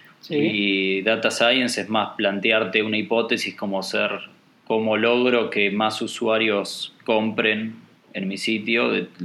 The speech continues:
Speaker 2: todos los que visitan?". Y, no sé, buscarle la vuelta por ese lado, juntando
Speaker 1: Sí,
Speaker 2: datos.
Speaker 1: yo, yo creo que, digo, ta-, también me parece que, que, que nos dificulta tanto encontrar una distinción es porque más o menos son términos similares, un híbrido. Distinto para mí lo de inteligencia artificial, ahí parece ya es otra cosa.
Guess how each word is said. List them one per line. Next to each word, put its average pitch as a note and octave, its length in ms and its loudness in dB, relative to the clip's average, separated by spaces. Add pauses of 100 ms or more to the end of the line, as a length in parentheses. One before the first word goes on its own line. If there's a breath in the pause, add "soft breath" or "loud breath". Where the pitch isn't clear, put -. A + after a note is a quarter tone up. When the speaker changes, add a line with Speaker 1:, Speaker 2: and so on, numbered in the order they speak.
Speaker 2:
todos G#2 180 0
los G2+ 100 -2
que - 100 -4
visitan?". A2 500 0
Y, F#2 80 -6
no F2+ 140 -12
sé, F#2 280 -6 (520)
buscarle A2 280 2
la G2+ 60 4
vuelta G#2 240 2
por G2+ 100 2
ese F#2 140 -4
lado, F#2+ 400 0 (300)
juntando G2+ 300 -2
Speaker 1:
Sí, G#2+ 60 2
Speaker 2:
datos. - 180 2
Speaker 1:
yo, B3 60 -4
yo - 160 -2
creo C4 220 2
que, F3 300 0 (100)
digo, F3+ 160 4 (420)
ta-, - 180 -2
también G#3 360 2
me F3 40 2
parece F#3 300 2
que, D3+ 140 0
que, D3 420 0
que D#3+ 60 0
nos D3+ 240 -2
dificulta F3 400 -2
tanto G3 180 2
encontrar E3 320 2
una D#3+ 260 4
distinción D#3 460 2
es F3+ 80 2
porque D#3 240 0
más D#3+ 220 2
o - 20 0
menos E3+ 360 2
son D3 260 -4
términos D3 340 0
similares, D3 580 0
un E3+ 80 0
híbrido. D3 300 2 (220 loud breath)
Distinto A3 420 2
para F3+ 180 4
mí G#3+ 200 0
lo G3+ 80 2
de E3 80 4
inteligencia D#3+ 520 0
artificial, F3 640 0
ahí D#3+ 160 0
parece E3 240 -2
ya E3+ 80 -2
es D#3 80 -2
otra D3+ 180 0
cosa. C#3+ 320 -4